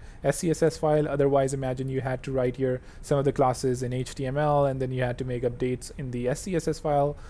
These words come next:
So obviously that would be a slight disconnect, but yeah, this should pretty much work for you guys. It should be pretty straightforward, and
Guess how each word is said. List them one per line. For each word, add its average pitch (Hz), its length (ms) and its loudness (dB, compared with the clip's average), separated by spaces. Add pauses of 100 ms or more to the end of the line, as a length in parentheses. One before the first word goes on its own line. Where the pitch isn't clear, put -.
(160)
So 165 120 2
obviously 165 320 4
that 143 200 4
would 147 140 -2
be 135 340 -2
a 143 140 -4
slight 131 360 -2
disconnect, 185 540 -2 (520)
but 131 280 2
yeah, 202 220 -4 (100)
this 147 200 -2
should 170 300 -2 (140)
pretty 151 240 -4
much 156 240 -4
work 143 220 0
for - 120 -6
you 175 200 -2
guys. 175 420 0
It 143 140 -6
should 139 160 -4
be 135 100 -4
pretty 135 240 -6
straightforward, 175 840 -2 (420)
and 123 680 -2